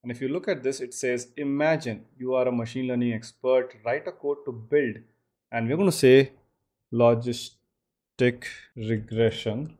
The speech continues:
regression to predict. And the predict feature should be, we need to get it, and it should be available within the data set that we have here. So if you go to the, scroll down here, you would see that there are nine columns, and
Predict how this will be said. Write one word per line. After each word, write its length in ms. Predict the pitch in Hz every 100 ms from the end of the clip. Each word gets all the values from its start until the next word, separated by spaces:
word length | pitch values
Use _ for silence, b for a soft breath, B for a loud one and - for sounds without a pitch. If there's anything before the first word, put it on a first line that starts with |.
| -
regression 560 | 110 110 113 131 135 -
to 100 | 220
predict. 680 | 220 143 139 139 180 - - - _ _ -
And 220 | 117 117
the 60 |
predict 380 | 117 131 139 165
feature 360 | - 131 120 127
should 340 | - 143 117
be, 280 | 117 175 - _ _ _ _ _
we 100 | 120
need 200 | 120 135
to 60 | 131
get 280 | 120 120 120
it, 220 | 175 - _
and 480 | 120 113 117 117 117
it 160 | 123
should 200 | - - -
be 80 |
available 500 | 160 123 131 127 135
within 420 | 120 117 127 127 117
the 420 | 120 120 117 117 _ _ _ _ _
data 260 | 113 113 120
set 240 | 131 123
that 200 | 120 117
we 120 | 123 110
have 240 | 117 117
here. 140 | 131
So 120 | 147 117
if 100 | 120
you 60 |
go 180 | 110 123
to 140 | 127
the, 320 | 120 120 120 117 _ _ _
scroll 340 | _ - 120 117
down 240 | 120 120
here, 200 | 123 147
you 80 | 127
would 120 | 120
see 120 | -
that 220 | 120 117 117
there 120 | 117
are 60 |
nine 300 | 117 113 127
columns, 400 | 135 127 135 147
and 440 | 123 117 117 113